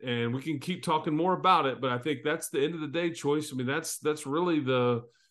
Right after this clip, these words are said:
you have a chance. Uh, and I think Texas and Kansas State maybe could have the biggest gripe with, with your,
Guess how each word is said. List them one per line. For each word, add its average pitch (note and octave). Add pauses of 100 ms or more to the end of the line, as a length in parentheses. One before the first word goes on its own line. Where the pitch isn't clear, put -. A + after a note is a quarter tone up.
(540)
you C#3+
have E3+
a F3+
chance. - (120)
Uh, G#2+
and A#2
I A#2
think C3+ (180)
Texas D3
and C#3
Kansas D3+
State D#3+ (600)
maybe C3+
could D3
have C3+
the B2+
biggest B2+
gripe A#2+ (120)
with, C#3+
with C3+
your, C#3